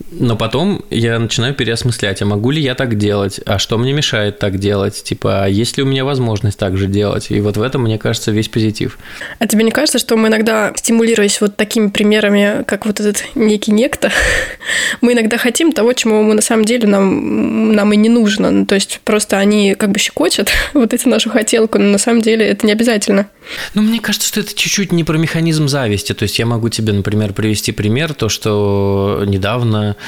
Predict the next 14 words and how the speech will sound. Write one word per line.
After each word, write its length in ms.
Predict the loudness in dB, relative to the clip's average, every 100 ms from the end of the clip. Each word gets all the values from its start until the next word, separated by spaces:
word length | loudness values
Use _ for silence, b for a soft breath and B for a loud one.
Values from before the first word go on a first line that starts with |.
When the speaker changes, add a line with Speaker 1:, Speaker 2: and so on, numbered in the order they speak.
| B B -4
Speaker 1:
э, 800 | -2 0 0 0 -2 -4 -4 -2
Макс 400 | -2 -2 -6 -6
купил 640 | -6 -2 0 2 0 -2
какой-то 800 | -6 -4 -2 -2 0 0 0 0
супер 480 | -2 -4 -2 -2 0
ноутбук, 680 | 0 0 0 0 -2 -4 -2
э, 320 | 0 2 0 -2
который 380 | -2 0 0
ноутбук 500 | 0 0 0 -2 -2
и 40 | -2
планшет, 680 | 0 0 0 0 -2 -2 -4
и 280 | -4 -2 -2
что 360 | -4 -8 -8
там, 340 | -2 0 -2